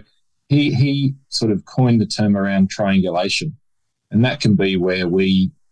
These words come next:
um, and this happens in workplaces where two people,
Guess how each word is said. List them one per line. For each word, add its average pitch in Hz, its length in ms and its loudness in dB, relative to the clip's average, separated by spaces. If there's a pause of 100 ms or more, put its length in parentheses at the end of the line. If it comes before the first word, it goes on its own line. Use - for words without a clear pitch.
um, 90 340 -2
and 120 140 4
this 139 120 0
happens 139 300 2
in 127 140 2
workplaces 80 840 -4
where 104 400 -2 (480)
two 143 260 2
people, 123 540 0